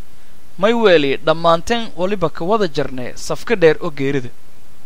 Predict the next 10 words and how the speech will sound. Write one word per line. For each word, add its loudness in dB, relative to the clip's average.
Naftu -2
wali 2
in -2
is -4
dhiibilay 0
ma, 0
ma -4
la -2
is -2
siinee. -4